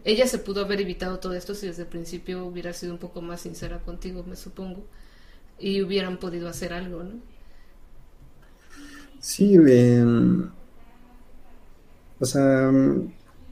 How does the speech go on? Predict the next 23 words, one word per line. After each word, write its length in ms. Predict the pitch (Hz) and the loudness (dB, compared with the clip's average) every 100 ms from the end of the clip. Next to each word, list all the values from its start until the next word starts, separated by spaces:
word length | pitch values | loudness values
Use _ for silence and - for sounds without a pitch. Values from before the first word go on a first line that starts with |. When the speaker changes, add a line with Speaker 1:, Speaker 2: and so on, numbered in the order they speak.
| - - - - - - - - - 156 135 127 | -20 -20 -20 -20 -20 -20 -20 -20 -12 -6 -2 4
Speaker 2:
o 40 | |
sea, 140 | 147 170 | 8 8
yo 340 | 147 147 185 | 6 4 6
no 120 | 240 | 6
creo 180 | 175 170 | 4 2
que 100 | 143 | 2
esto 340 | 139 143 120 | 0 2 2
que 100 | 113 113 | 4 4
me 140 | 113 | 4
dijo 520 | 117 - 120 110 113 - - - - | 2 0 0 0 -2 -6 -14 -14 -4
haya 200 | 120 117 | -2 0
sido 300 | - 120 110 | 0 2 2
cierto, 500 | - 120 113 - 160 | 2 0 0 -8 -6
pero 380 | 131 113 113 110 110 | -2 2 2 2 0
lo 180 | - 127 | 6 6
que, 80 | 131 | 8
lo 160 | 123 131 | 6 6
que 120 | 135 | 6
sí 160 | 185 | 6
noto 440 | 175 139 - 156 233 | 6 4 0 -4 -2
es 160 | 123 - | -4 -6
que, 380 | - 135 123 | -4 -2 0
este, 460 | 120 - - - | -2 -8 -12 -10